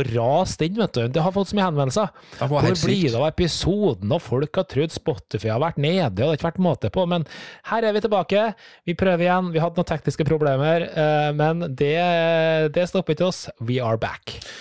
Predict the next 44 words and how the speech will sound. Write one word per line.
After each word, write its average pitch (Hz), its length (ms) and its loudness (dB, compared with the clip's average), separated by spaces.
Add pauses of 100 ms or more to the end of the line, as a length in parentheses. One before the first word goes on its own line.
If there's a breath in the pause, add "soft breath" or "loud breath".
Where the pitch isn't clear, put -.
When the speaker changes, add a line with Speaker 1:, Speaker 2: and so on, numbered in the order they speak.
(160 loud breath)
Speaker 2:
We 113 220 2
are 104 240 0
back 95 400 -4
and 101 400 -2
better 98 320 -2
than, 90 320 -2
eh, 87 280 0 (120)
ever. 127 340 -2
Så - 220 -6
det 131 180 0
er 104 80 0
jo 82 200 0
hyggelig. 92 480 -4
Det 98 100 -8
har 113 160 0
vært, 180 320 0
det 180 100 0
har 180 180 0
vært, 170 200 -2 (320 loud breath)
ehm, 139 540 0 (460)
travle 110 480 -2
uker 117 400 0
de 180 80 0
siste. 208 300 -2
Altså, 131 240 -4
det, 151 100 -2
vi 165 60 0
har 175 140 0
hatt 226 240 -4
en, 160 260 -2
vi 156 60 -2
har 170 120 0
hatt 190 100 -6
en 160 100 0
pangstart 101 840 -4
på, 107 420 0
på 107 180 0
tjue - 260 0
tjueto, 120 400 0
det 117 120 0
må 175 180 0
vi 113 80 2
jo 87 60 2
si. 139 380 -2